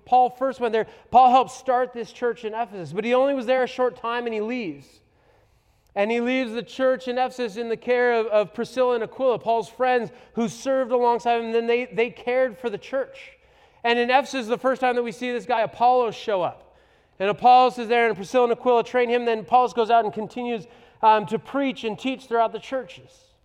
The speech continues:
But then Paul comes back and ends up actually spending about two years with the church in Ephesus. And he spends all that time with them,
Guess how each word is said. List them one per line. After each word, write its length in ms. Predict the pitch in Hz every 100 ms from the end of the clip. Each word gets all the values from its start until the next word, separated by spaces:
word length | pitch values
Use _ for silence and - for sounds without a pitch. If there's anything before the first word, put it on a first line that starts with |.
| _ _ _ _ _ _ _
But 60 | 196
then 160 | 220 214
Paul 260 | 226 233
comes 280 | 226 220 175
back 340 | 160 214 214
and 100 | 214
ends 200 | 202 208
up 100 | 208 185
actually 340 | 196 202 208
spending 280 | - 214 196
about 240 | 190 -
two 220 | - 226
years 560 | 214 214 226 214 202 139 _ -
with 140 | 202
the 80 | 208
church 320 | - 214 -
in 100 | 196
Ephesus. 720 | 190 180 147 - 107 _ _ _ _ _ _ -
And 80 |
he 60 | 180
spends 220 | 233 214
all 220 | 214 226
that 180 | 226 220
time 340 | - 220 226 220
with 160 | 214
them, 300 | 220 214 196